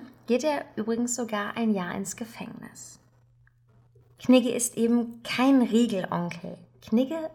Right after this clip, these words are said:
ist eine Geisteshaltung, eine Überzeugung, ein Bewusstsein dafür, wie man es anderen recht macht, ohne sich selbst zu verlieren. Schweigen ist für ihn persönlich zum Beispiel kein Ausdruck von Dummheit,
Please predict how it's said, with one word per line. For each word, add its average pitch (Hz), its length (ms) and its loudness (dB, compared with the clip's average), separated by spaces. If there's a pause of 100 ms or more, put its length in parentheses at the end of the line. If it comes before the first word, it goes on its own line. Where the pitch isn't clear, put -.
ist - 360 -8
eine 196 240 -2 (120)
Geisteshaltung, 170 960 -6 (680)
eine 208 460 4
Überzeugung, 214 760 0
ein 190 180 -2
Bewusstsein 196 760 -4
dafür, 220 560 -2 (460)
wie 226 120 4
man 285 180 6
es 233 240 0
anderen 220 420 2
recht 208 320 -6
macht, 254 240 -6 (140)
ohne 247 240 4
sich 214 220 -4
selbst 190 360 -6
zu 185 120 -10
verlieren. 175 680 -10 (1400)
Schweigen 285 380 4
ist 226 180 -2
für 226 120 -2
ihn 262 220 2
persönlich 254 540 0
zum 214 200 -2
Beispiel 196 340 -8
kein 190 460 -8
Ausdruck 190 360 -8
von 170 340 -8
Dummheit, 196 500 -2